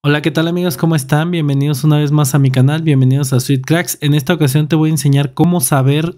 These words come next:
o cómo ver nuestra contraseña de Wi-Fi en iPhone, ya sea ios dieciséis o superior. Es casi lo mismo. Nos vamos rápido con el tutorial, solamente nos vamos a ir a configuración.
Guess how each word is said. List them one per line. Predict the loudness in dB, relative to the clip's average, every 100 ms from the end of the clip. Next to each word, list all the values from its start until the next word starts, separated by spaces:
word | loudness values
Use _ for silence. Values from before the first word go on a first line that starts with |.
| _
o | -4 0
cómo | 0 0 0
ver | 0 0
nuestra | 0 -2 -2 0
contraseña | 0 0 -2 0 0 0
de | 0
Wi-Fi | -2 -2 -2 -2 -2 -4
en | 0 2 0 -2 -4
iPhone, | -2 -2 -2 -2 -4 _
ya | -4 0 0
sea | 0 -2 -2 -2
ios | 0 0 0
dieciséis | 0 0 0 -2 0 -2 -4 -2
o | -2
superior. | -2 -2 0 0 -2 -2
Es | -2 -2
casi | -2 0
lo | 0
mismo. | 2 2 0 -2 -12 _
Nos | 0
vamos | 2 0 -2
rápido | -2 0
con | 2 2
el | 0
tutorial, | 0 0 0 -2 -2
solamente | -2 -2 -2 0 0
nos | 0
vamos | -2 -2 -2
a |
ir | -4
a | 0
configuración. | -2 2 0 0 0 0 0 -4